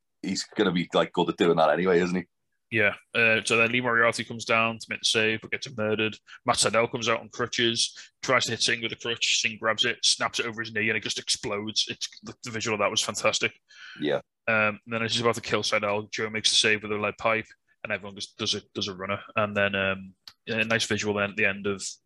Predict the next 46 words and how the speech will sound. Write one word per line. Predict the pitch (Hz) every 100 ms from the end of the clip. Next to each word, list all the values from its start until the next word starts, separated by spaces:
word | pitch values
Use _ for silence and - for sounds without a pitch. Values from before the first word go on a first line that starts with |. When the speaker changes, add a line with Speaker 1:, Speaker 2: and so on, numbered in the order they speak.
| -
Speaker 2:
J-, | - -
Gresham | 113 - 107
and |
Joe | 98 101
standing | - 104
next | 98 -
to | 104
each |
other, | 98
raising | 98 95
both | 101 98
the |
belts, | 95 92 - -
which | -
is | -
pretty | - -
cool. | 101 - _ _ _ _ _ _ _ _ _ _ _ _
Speaker 1:
Yeah. | - - 92 85 _ _ _ -
Um, | 98 95 95 90 85 _ _ _ _ _ _ _ _ _ _ _ _ _ _ _ _ -
yeah, | 90 95 92
I, | 104 110 -
I, | 120 120
um, | 117 113 98 _ _ _ _ _ _ _ _ _ _ _ _ _ - -
I |
thought | - 101
it |
was | 104
a | 101
really | 98 90
good | 85
visual. | 85 82 85 85 82 80 -
I, | 90
I | - _ -
feel | 92 90
like | 87
this | 87 82 -
probably | - - 87 - 82 80 -
should | - - 110
have | 85 -
been | 80 78
the | 80
way | 80 76
they | 73 80
debuted | 82 71 71 78 -
Satnam | - - 73 -
Singh. | 78 85